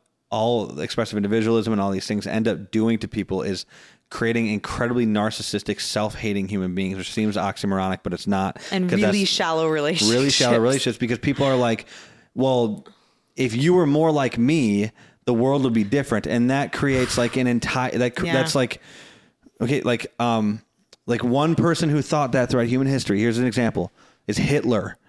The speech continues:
Speaker 2: Yeah.
Speaker 1: So there's an example, okay? And I think that people should recognize that, like, in Christianity, Christ isn't trying to just make everybody like you.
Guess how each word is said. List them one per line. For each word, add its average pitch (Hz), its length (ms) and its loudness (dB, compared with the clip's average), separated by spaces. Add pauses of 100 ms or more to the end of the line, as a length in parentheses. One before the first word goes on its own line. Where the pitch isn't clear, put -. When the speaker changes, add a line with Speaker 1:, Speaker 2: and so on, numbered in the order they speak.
(320)
Speaker 2:
Yeah. 180 240 -4
Speaker 1:
So 127 600 2
there's 131 340 2
an 151 60 2
example, 117 540 0 (220)
okay? 123 380 0 (300)
And 117 380 0
I 117 120 -4
think 139 260 -4
that 120 140 -2
people 131 500 0
should 117 180 -2
recognize 113 520 -2
that, 110 100 0
like, 104 280 -2 (1160)
in 139 360 0
Christianity, 123 960 -2 (320)
Christ 120 400 -2
isn't 123 260 0
trying 113 260 0
to 107 60 -2
just 104 160 -2
make 104 180 -2
everybody 98 280 0
like 95 220 -4
you. 95 460 0